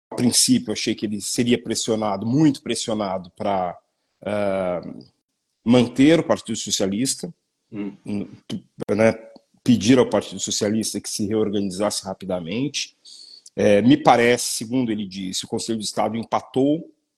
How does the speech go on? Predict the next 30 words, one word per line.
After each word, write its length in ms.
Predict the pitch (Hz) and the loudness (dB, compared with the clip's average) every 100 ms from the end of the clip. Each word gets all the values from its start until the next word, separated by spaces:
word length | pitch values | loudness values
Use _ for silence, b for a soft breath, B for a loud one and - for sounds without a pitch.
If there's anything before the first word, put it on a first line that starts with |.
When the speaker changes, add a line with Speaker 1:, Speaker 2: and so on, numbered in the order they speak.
| _ | _
Speaker 1:
né? 160 | 107 131 | -6 -4
Então 400 | 113 104 98 95 | -4 -2 -2 -2
isso 380 | 95 - 101 92 | -6 -6 -4 -4
é, 220 | 87 - | -4 -6
é 100 | 98 | -8
um, 260 | 101 98 80 | -8 -8 -6
é 60 | 104 | -2
um 160 | 113 | 0
dado 460 | 104 113 104 104 110 | 4 4 4 2 0
aí, 320 | 98 - 294 - | -2 -2 -2 0
embora 540 | 131 110 117 104 87 b b - | 4 6 6 4 0 b b -12
a 60 | |
gente 140 | 95 92 | -8 0
saiba 280 | 113 101 98 | 2 2 0
que 120 | 104 | -6
a 40 | |
composição 540 | - 113 104 110 - 107 | -6 -8 -6 -6 -4 -8
do 80 | |
Conselho 300 | 101 98 104 | -8 -10 -8
de 80 | 101 | -8
Estado 400 | - 104 104 95 _ _ _ _ _ | -2 0 0 -4 _ _ _ _ _
tende 380 | - 139 135 107 | 4 6 6 2
a 60 | 107 | -6
ter 300 | - 107 - - | -4 -4 -4 -6
essa, 360 | 107 - 82 - _ _ _ _ | -8 -4 -6 -8 _ _ _ _
essa, 600 | - - 101 - 104 98 - | -14 -8 -6 -2 -2 -2 -6
essa 360 | 101 - 98 _ - | -8 -8 -10 _ -6
possibilidade 680 | 120 - 107 101 101 95 98 | -4 -2 0 2 2 0 -6
de 100 | 104 | -8
empate. 720 | 110 - 92 110 - - - | -4 2 2 2 -2 -10 -12